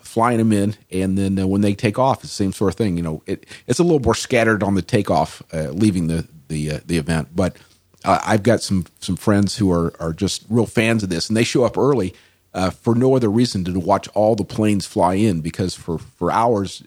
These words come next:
uh, on those couple of days at the beginning of the, uh, the event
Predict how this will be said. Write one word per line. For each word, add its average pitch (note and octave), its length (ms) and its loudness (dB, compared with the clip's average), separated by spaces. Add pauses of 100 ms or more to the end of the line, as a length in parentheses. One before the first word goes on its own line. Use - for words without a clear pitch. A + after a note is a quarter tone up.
uh, F2 160 -8
on F#2 200 -4
those F2+ 180 -6
couple G2+ 240 -2
of F2+ 60 -2
days F#2+ 200 0
at E2 60 -14
the E2+ 60 -10
beginning F#2 340 0
of F2 80 -2
the, D#2+ 260 -2
uh, E2 100 -6 (520)
the F2 120 0
event G#2+ 420 2